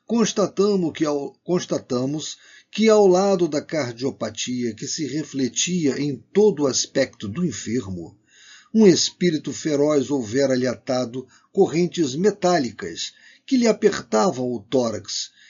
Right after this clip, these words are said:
enquanto tentava asfixiá-lo. O olhar do vingador buscava hipnotizar o paciente,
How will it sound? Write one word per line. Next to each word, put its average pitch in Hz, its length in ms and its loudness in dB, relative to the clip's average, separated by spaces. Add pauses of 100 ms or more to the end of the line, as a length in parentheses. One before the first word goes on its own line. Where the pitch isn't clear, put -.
(120)
enquanto 202 500 2
tentava 151 840 -2
asfixiá-lo. 117 1300 -4 (380)
O 170 160 6
olhar 151 400 4
do 139 120 -4
vingador 123 760 -2 (260)
buscava 185 600 0
hipnotizar 202 800 0
o 151 60 -6
paciente, 95 800 -10